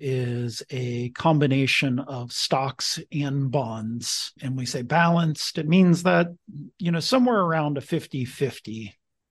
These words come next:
amount of stocks and bonds. It could be a sixty forty, meaning sixty percent stocks, forty percent bonds, but that's the term the industry tends to use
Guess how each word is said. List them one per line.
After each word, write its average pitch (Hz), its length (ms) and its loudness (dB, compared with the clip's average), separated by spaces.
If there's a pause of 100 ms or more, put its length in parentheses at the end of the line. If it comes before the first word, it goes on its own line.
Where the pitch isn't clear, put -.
(200)
amount 120 680 -4 (180)
of 127 100 -4
stocks - 460 -4
and 110 80 -8
bonds. 98 380 -10
It 143 60 -6
could 156 120 -2
be 151 120 0
a 131 40 -4
sixty - 480 -2
forty, 165 560 4
meaning 120 420 0 (360)
sixty - 340 -2
percent 117 380 -6
stocks, 151 420 4
forty 120 300 -6
percent 117 420 -6
bonds, 151 720 4
but 139 180 0
that's 175 280 0
the 143 100 2
term 135 460 -2
the 120 100 -4
industry 120 480 -4
tends 120 480 -6
to 113 100 -10
use 110 600 -10